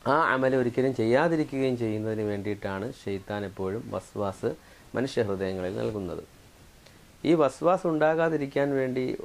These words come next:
ഏറ്റവും വലിയൊരു, ആ, വിശുദ്ധ ഖുർആനിലെ സൂറയാണ് സൂറത്തുൻ നാസ്. വസ്വാസ് ഉള്ളവർ "ഖുൽ അഊദു ബിറബ്ബിൻ നാസ്" എന്ന് തുടങ്ങുന്ന സൂറത്തുൻ നാസ് പതിവായിട്ട് പാരായണം ചെയ്യുക. എണ്ണം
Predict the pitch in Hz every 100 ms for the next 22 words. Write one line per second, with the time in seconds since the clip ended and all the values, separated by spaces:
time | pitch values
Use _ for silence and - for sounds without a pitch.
0 | - - 117 110 - 156 165 156 139 127
1 | 117 - - - - - 110 107 107 107
2 | 113 117 107 104 104 101 101 113 - 104
3 | 98 92 98 - 98 95 98 95 87 82
4 | - - - - - - - 101 - 127
5 | 156 156 110 98 98 - - - - -
6 | - - - - - 135 143 107 85 135
7 | 156 151 139 127 127 127 123 117 110 104
8 | 101 101 104 - - 107 107 107 90 87
9 | 92 - - - - - - - - -
10 | - - - - - - - - 104 101
11 | 110 113 110 110 110 131 101 95 92 92
12 | 90 87 85 87 - - - - - -
13 | - 98 101 113 135